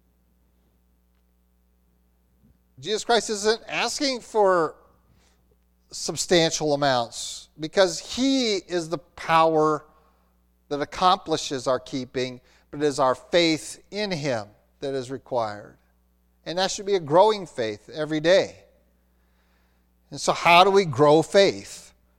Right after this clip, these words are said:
How do you increase faith? And this is, is, brings us to verse six of First Peter one. It says, "In this, that is, in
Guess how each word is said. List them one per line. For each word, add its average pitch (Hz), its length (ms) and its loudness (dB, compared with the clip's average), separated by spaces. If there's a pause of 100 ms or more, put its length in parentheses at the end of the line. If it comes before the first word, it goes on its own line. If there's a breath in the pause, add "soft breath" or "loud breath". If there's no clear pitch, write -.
(140)
How 170 200 0
do 214 80 -2
you 226 220 -2
increase 185 800 -6
faith? 117 640 -4 (520)
And 139 240 -8
this 196 400 2 (100)
is, 151 260 -4 (120)
is, 147 320 -2
brings 160 360 -2
us 165 100 -4
to 160 100 -6
verse 143 240 -2
six - 640 -2
of 147 160 -8
First 143 220 -4
Peter 131 220 -2
one. 117 300 4 (1000)
It 147 60 -4
says, 190 280 2
"In 190 200 2
this, 180 580 6 (600 soft breath)
that 175 180 6
is, 170 260 4
in 214 440 0